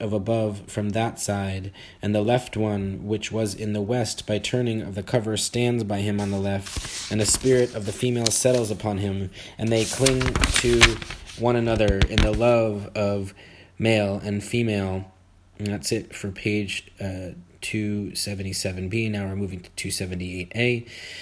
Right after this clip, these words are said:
And so it is on all sides, by turning of the cover, and eternally there are two, male and female, below in this world,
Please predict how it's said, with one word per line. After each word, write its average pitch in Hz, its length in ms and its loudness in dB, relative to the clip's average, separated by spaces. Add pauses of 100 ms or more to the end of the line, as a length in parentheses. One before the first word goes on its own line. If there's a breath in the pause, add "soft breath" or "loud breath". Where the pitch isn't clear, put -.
(380 loud breath)
And 139 100 4
so 156 200 10
it 156 100 8
is 151 160 6
on 131 120 6
all 120 160 4
sides, 107 600 4
by 104 180 4
turning 123 380 0
of 107 100 -2
the 110 80 0
cover, 110 600 0
and 107 180 -2
eternally 117 720 0
there 107 340 0
are 101 140 -2
two, 110 520 0
male 113 460 0
and 101 240 -4
female, 107 560 0
below 110 360 2
in 117 120 0
this 117 220 -2
world, 98 480 -2